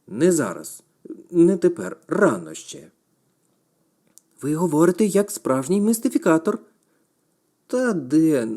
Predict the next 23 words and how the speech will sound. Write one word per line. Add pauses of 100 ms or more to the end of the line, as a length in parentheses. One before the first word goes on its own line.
(220)
Ну, (440)
так. (1000)
Дізнатися
більше
про
Авіа
пташки
мріяли
давно,
але
навіть
сьогодні
ми
не
можемо
знати
достеменно,
які
сюрпризи
нам
готує
герой
Голуб.